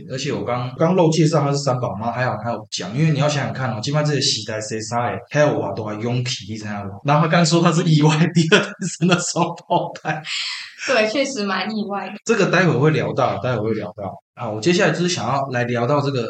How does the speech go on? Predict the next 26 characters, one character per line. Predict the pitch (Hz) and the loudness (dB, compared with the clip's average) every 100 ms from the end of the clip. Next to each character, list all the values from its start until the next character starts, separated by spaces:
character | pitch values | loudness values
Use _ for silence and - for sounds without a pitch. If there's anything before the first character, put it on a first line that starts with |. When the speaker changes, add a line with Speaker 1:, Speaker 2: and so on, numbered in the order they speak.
| - | -8
Speaker 1:
小 | - - 104 101 | -6 -4 -4 -4
朋 | 123 127 | -4 -2
友 | 98 | -2
数 | - - 127 113 | -4 -6 -6 -2
量 | 117 | -4
这 | 107 107 | -4 -8
件 | 104 | -8
事 | - - | -8 -10
情， | - | -8
就 | 147 | -6
是 | 170 165 | -4 -4
因 | 196 202 | -4 -4
为 | 120 | -4
我 | - | -2
跟 | 151 151 | 0 2
娜 | 147 147 | 4 2
娜 | 127 | 0
其 | - | -4
实 | 120 | -6
都 | 113 120 | -4 -4
是 | 120 | -4
算 | 131 117 | -6 -2
七 | - - 120 | 0 0 -2
年 | 107 101 | -6 -6
级 | 98 | -8
生， | 92 - | -8 -10